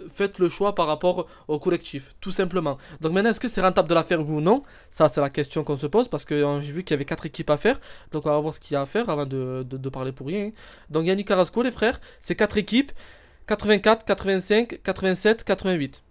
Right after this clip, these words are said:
C'est un peu cher. Je vais pas vous le cacher, c'est un peu cher, mais après voilà la carte de pour qu'il a. Euh, ceux qui veulent un atta-, un attaquant droit, moi je vous conseille de prendre Philippe Anderson qui est sorti hier. Il est vraiment pas cher, il faut une équipe à quatre-vingt-quatre, une équipe à quatre-vingt-six seulement. Et il, il est pareil, que, il a le même stat que Carrasco, honnêtement c'est exactement pareil.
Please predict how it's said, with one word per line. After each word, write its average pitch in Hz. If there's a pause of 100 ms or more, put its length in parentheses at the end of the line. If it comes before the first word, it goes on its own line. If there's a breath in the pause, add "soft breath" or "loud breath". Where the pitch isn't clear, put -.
C'est -
un 135
peu 147
cher. 135 (200 soft breath)
Je -
vais -
pas 147
vous 143
le 156
cacher, 156
c'est 175
un 160
peu 156
cher, 175
mais 151
après 139
voilà 151
la 147
carte 156
de 147
pour 143
qu'il 147
a. 170 (460 loud breath)
Euh, 143 (540 soft breath)
ceux -
qui 196
veulent 196
un 190
atta-, 185
un 180
attaquant 180
droit, 170
moi 180
je 151
vous 156
conseille 165
de 160
prendre 156
Philippe 156
Anderson 151
qui 156
est -
sorti -
hier. 151
Il 143
est 139
vraiment 151
pas 147
cher, 160
il 151
faut 147
une 143
équipe 139
à 151
quatre-vingt-quatre, 151
une 143
équipe -
à 151
quatre-vingt-six 147
seulement. 156 (320 loud breath)
Et 147
il, 139
il 143
est 139
pareil, 151
que, 135
il 139
a 139
le 143
même 151
stat 170
que 156
Carrasco, 139
honnêtement 143
c'est 151
exactement 147
pareil. 143